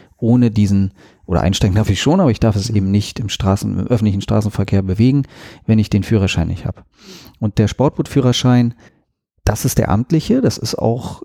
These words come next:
Speaker 1: ich hab noch den alten, den aus Papier, den hast du wahrscheinlich auch noch. So, mittlerweile ist das ja auch so eine Plastikkarte, sieht auch genauso aus wie, äh, eigentlich ein Autoführerschein. Und der ist amtlich und dann darf ich.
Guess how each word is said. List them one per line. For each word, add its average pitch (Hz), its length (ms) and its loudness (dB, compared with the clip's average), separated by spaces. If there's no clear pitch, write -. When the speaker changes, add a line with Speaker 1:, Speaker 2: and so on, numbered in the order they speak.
Speaker 1:
ich - 160 -4
hab 127 100 -2
noch 104 100 -2
den 95 160 -4
alten, 127 380 2
den 107 240 0
aus - 180 -14
Papier, 135 320 0
den 107 140 2
hast 107 140 0
du 139 60 0
wahrscheinlich 101 280 4
auch 110 80 2
noch. 123 280 0
So, - 60 -6
mittlerweile 110 400 2
ist 120 140 -4
das 107 120 -2
ja 110 80 0
auch 113 120 0
so 113 140 0
eine 104 80 2
Plastikkarte, 117 720 0
sieht 107 200 0
auch - 240 -2
genauso 107 560 2
aus 104 320 -4
wie, 104 260 0
äh, 101 260 0
eigentlich 101 340 0
ein 92 160 -6
Autoführerschein. 131 840 0
Und 104 220 -4
der 117 220 2
ist 101 100 -2
amtlich - 640 -2
und - 360 -8
dann 139 200 -2
darf 107 260 0
ich. - 240 -12